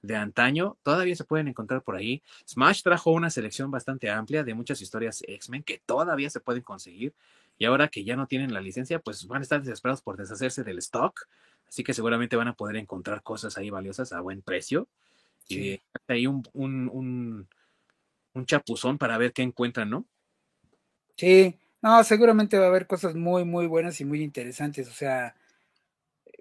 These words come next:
Speaker 2: hay omnibuses de, de historias de X-Men, eh, o sea, de las viejas. Eh, de
Speaker 1: Sí.
Speaker 2: hecho, yo, por ejemplo, quería conseguir el, el, la de Outlaw, no la he visto, pero esa sí
Speaker 1: Oh.
Speaker 2: la, esa sí la quiero conseguir, por ejemplo.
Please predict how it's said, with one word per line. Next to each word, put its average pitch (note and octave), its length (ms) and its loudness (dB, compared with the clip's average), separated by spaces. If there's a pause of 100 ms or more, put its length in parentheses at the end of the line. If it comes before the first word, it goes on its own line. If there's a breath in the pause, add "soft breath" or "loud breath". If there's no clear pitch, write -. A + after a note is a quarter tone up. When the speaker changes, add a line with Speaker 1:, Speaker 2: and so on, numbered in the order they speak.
(500)
Speaker 2:
hay D3+ 1000 0 (140)
omnibuses D#3+ 800 0
de, C3 300 -4
de C3 140 -4
historias C#3+ 420 0
de D3+ 80 2
X-Men, E3 720 2 (100)
eh, A#2+ 460 -10
o B2 40 -8
sea, C3 340 -2
de B2+ 260 -8
las B2 200 -8
viejas. D#3 540 0 (640)
Eh, C3+ 140 -12
de D#3 180 6
Speaker 1:
Sí. C4+ 60 6
Speaker 2:
hecho, D4+ 120 6
yo, B3+ 180 4
por A#3 140 8
ejemplo, G#3+ 280 8
quería F3 240 2
conseguir D#3 520 2
el, B2+ 180 -2
el, C3+ 140 -4
la C3+ 120 -4
de C3+ 100 -2
Outlaw, E3 600 4
no D#3+ 240 2
la D#3+ 80 2
he C#3+ 60 2
visto, A#3 440 2
pero A#2+ 600 -4
esa C#3+ 200 -4
sí - 120 -2
Speaker 1:
Oh. E3 40 0
Speaker 2:
la, D3+ 120 0 (760)
esa D#3+ 180 -2
sí E3 120 2
la D#3+ 120 6
quiero D#3+ 240 0
conseguir, C#3+ 460 -2
por C3+ 140 -2
ejemplo. D#3+ 540 0